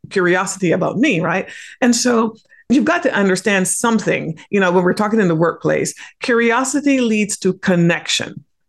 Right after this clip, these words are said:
Connection then leads to comfort. Comfort, those things are necessary in order for respect to re-, to pay all the dividends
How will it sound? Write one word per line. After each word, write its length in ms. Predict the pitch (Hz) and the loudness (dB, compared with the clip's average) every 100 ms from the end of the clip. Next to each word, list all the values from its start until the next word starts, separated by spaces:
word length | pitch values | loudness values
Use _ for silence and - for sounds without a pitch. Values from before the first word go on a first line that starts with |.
| _ _ _ | _ _ _
Connection 640 | 226 190 214 - 208 196 | 2 2 0 0 2 4
then 240 | 185 180 170 | 4 4 2
leads 300 | 175 165 - | 2 2 -2
to 160 | 160 - | -6 -8
comfort. 680 | - 254 226 - - - - - - - _ | -2 0 0 -2 -10 -10 -14 -18 -18 -20 _
Comfort, 640 | - 254 269 247 175 - - _ | -4 -2 0 0 0 -2 -8 _
those 440 | 170 190 233 254 | -2 2 2 2
things 260 | - 226 220 - | 0 0 0 -2
are 340 | 180 170 165 | 0 0 2
necessary 840 | 170 190 214 - 269 - 185 170 - | 2 2 0 -2 -2 -2 0 0 0
in 160 | 180 | 2
order 200 | 190 202 | 2 0
for 260 | 202 180 165 | 0 -2 -2
respect 540 | 180 170 - 214 - | -2 -2 -2 -6 -2
to 80 | 185 | -2
re-, 200 | 170 185 - | 0 -2 -2
to 120 | 196 | -4
pay 240 | - 208 | 0 0
all 140 | 190 180 | 2 2
the 120 | 165 | 2
dividends 600 | 170 196 165 - 131 | 2 2 0 -2 -6